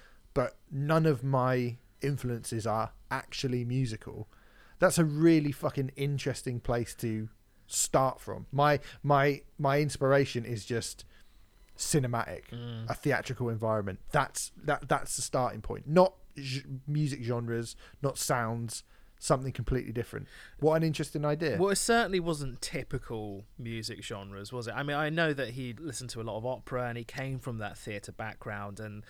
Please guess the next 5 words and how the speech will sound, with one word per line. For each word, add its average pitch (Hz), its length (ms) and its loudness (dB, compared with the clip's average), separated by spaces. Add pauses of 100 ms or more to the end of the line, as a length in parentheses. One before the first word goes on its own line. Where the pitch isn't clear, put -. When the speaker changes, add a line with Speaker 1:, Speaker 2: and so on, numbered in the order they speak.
(300)
Speaker 2:
the 143 80 -4
musical 139 1200 -2
nature 123 960 -6
of 113 220 -4 (140)
what 110 340 -6